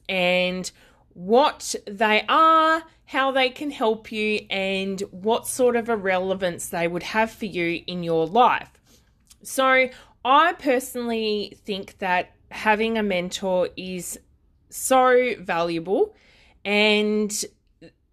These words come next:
the way in which a mentor can help you is they basically are someone who can provide information and help you improve in the areas of your life that you're wanting to improve on.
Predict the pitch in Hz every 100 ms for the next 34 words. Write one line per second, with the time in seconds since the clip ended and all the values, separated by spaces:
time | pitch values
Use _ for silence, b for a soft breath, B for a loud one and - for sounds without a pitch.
0 | _ _ 185 220 208 240 269 302 262 247
1 | - - - 202 202 208 202 208 - 208
2 | 208 214 202 190 185 - 190 180 175 -
3 | B B B _ 233 226 233 247 285 370
4 | - 392 370 330 _ - 247 - 226 226
5 | 226 214 220 214 220 202 196 - 208 185
6 | 190 190 208 226 233 233 233 214 185 185
7 | - 196 185 180 b b b b - 190
8 | 196 196 - 269 302 311 294 269 254 233
9 | 233 - 214 202 202 208 196 196 - 202
10 | 220 233 240 240 233 220 220 180 175 -
11 | 190 - 180 180 170 175 170 170 180 170
12 | - 165 160 180 180 196 226